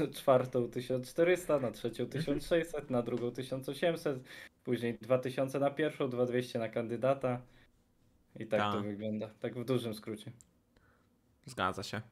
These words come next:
Speaker 2: No nie no, ja, e, myślę, że jak ktoś chce zdobywać kategorię, szczególnie na początku, nie powinien za bardzo myśleć o tych rankingach, tylko po prostu trzeba iść na turniej i grać.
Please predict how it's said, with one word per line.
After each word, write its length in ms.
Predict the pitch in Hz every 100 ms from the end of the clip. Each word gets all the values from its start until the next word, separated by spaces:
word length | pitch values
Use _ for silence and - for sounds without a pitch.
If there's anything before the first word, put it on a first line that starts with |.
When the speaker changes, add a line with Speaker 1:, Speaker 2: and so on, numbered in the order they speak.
| _ _ _ _ _ _ _ - - -
Speaker 2:
No 120 | - 170
nie 160 | 160
no, 100 | 123
ja, 380 | 143 170 156 - - 131
e, 220 | 131 127 - _ _ _ _ _ _ _ -
myślę, 320 | 196 - 185
że 180 | 180 170
jak 160 | 160
ktoś 180 | - 180
chce 160 | - 160
zdobywać 440 | - 156 156 151
kategorię, 680 | 156 160 143 147 147 151 160 - -
szczególnie 460 | - 131 143 139
na 100 | 127
początku, 380 | 131 - 147 -
nie 120 | 135
powinien 400 | 127 135 135 113
za 120 | 113
bardzo 260 | 104 107 104
myśleć 340 | 107 - 101
o 40 | -
tych 160 | 104 95
rankingach, 460 | 107 135 151 139
tylko 220 | 131 117
po 60 | 110
prostu 260 | 110 110 123
trzeba 200 | 123 110
iść 180 | 139
na 100 | 123
turniej 520 | 110 131 131 120 117 117
i 40 |
grać. 260 | 104 -